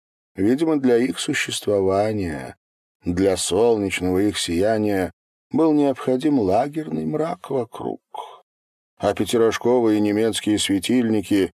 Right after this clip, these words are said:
и как бы хрустальные чешские люстры давали рассеянный народно-демократический свет. И только богемные оригиналы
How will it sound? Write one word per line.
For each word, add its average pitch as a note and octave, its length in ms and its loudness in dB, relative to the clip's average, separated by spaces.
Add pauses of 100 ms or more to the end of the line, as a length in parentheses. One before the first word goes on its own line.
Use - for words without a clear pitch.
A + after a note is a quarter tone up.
(120)
и F#2 160 -2
как G2+ 180 0
бы F#2+ 120 0
хрустальные D#2 1080 -4
чешские F2+ 600 -2
люстры - 720 -4 (360)
давали F3+ 340 2
рассеянный D#3 1040 2
народно-демократический G#2+ 2000 -4
свет. - 480 -6 (1300)
И D2 100 -8
только G2+ 440 0
богемные B2 920 0
оригиналы F#2 1040 -2